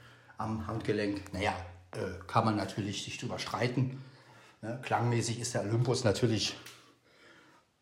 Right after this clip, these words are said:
viel besser. Aber wenn man natürlich jetzt wirklich auch denjenigen verstehen will,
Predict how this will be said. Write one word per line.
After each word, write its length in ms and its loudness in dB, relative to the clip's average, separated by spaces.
viel 220 0
besser. 480 2
Aber 680 2
wenn 140 -2
man 100 0
natürlich 440 -4
jetzt 200 0
wirklich 320 2
auch 240 0
denjenigen 440 6
verstehen 480 12
will, 280 10